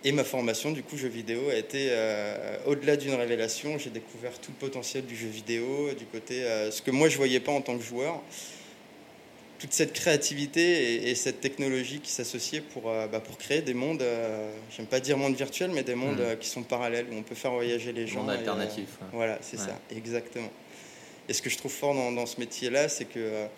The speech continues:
Speaker 1: moi, pendant ma jeu-, enfin, pendant mon enfance, euh, les jeux vidéo, ça a été quand même une ressource aussi quand on se sent mal. Enfin, je me sentais, euh, voilà, euh, des périodes où je me sentais mal.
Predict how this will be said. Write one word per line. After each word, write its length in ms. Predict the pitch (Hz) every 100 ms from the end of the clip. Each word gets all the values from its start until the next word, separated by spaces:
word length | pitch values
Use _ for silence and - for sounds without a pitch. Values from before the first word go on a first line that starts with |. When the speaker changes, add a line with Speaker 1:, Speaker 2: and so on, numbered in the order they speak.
| - - - -
Speaker 1:
moi, 80 | 123
pendant 200 | 131 120
ma 120 | 117
jeu-, 220 | 120 120
enfin, 180 | 107 113
pendant 220 | 113 117
mon 180 | 117 117
enfance, 400 | 117 - 147 -
euh, 160 | 117 110
les 100 | 110
jeux 140 | 110
vidéo, 240 | 110 117 139
ça 100 | 117
a 40 |
été 180 | 104 -
quand 100 | 127
même 140 | 127
une 100 | 120
ressource 540 | 117 120 - 135 139 127
aussi 240 | - 135
quand 200 | 127 110
on 60 | 117
se 80 | -
sent 140 | 123
mal. 220 | 117 131
Enfin, 140 | 123 107
je 120 | 117
me 60 |
sentais, 340 | 107 107 - 110
euh, 300 | 104 101 92
voilà, 260 | 98 175 190
euh, 280 | 113 107 107
des 100 | 110
périodes 240 | 113 127
où 60 | 117
je 80 |
me 40 | 110
sentais 280 | - 104 110
mal. 260 | 120 85